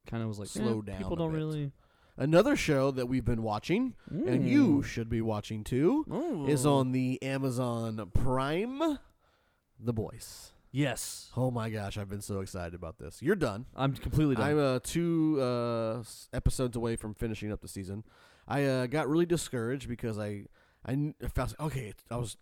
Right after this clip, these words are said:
Speaker 2: I couldn't remember what day it was released, and so I found out, like, on last Friday. I was like, "Oh, it's out! Yes, sweet!"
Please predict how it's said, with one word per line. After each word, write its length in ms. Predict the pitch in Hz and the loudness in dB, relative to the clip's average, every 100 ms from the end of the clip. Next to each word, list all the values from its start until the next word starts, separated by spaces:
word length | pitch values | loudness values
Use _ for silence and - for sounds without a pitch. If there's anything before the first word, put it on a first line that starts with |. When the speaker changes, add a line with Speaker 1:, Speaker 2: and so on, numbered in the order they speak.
| - | -12
Speaker 2:
I 60 | |
couldn't 200 | 107 202 | 0 2
remember 160 | 214 196 | 2 2
what 100 | 170 | 2
day 140 | 156 | 2
it 180 | 160 78 | 2 -2
was 200 | 85 135 | -6 -6
released, 480 | 151 113 123 - - _ _ _ _ | -4 -4 -6 -12 -20 _ _ _ _
and 520 | - 127 123 117 117 117 | -8 -4 -2 -2 -4 -4
so 320 | 123 117 113 | -2 0 0
I 140 | 113 | -2
found 280 | 117 123 127 | 0 0 0
out, 200 | 123 117 | 0 -2
like, 160 | 110 113 | -4 -6
on 180 | 110 107 | -6 -4
last 320 | 110 117 - | -2 -4 -6
Friday. 520 | - 135 117 101 107 | -2 0 0 -4 -6
I 20 | |
was 80 | 110 | -8
like, 80 | 98 | -6
"Oh, 240 | 170 147 - | -2 -2 -4
it's 160 | - 196 | -6 0
out! 160 | 160 - _ - | 0 0 _ -2
Yes, 320 | 185 - - | -2 -2 -4
sweet!" 300 | - 233 180 | -2 -2 -2